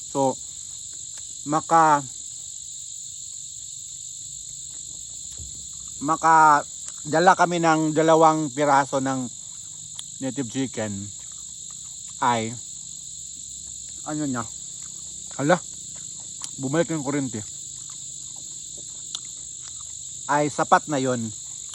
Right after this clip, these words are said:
sa pangangailangan namin sa isang linggo. Ibibenta ang native chicken para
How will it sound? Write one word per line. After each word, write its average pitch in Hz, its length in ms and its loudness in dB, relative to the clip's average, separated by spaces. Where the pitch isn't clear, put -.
sa - 120 -10
pangangailangan 135 720 2
namin 113 320 -2
sa 123 160 -4
isang 123 320 -2
linggo. 113 400 -4
Ibibenta 156 540 6
ang 165 100 4
native 147 300 0
chicken 123 480 0
para 135 400 8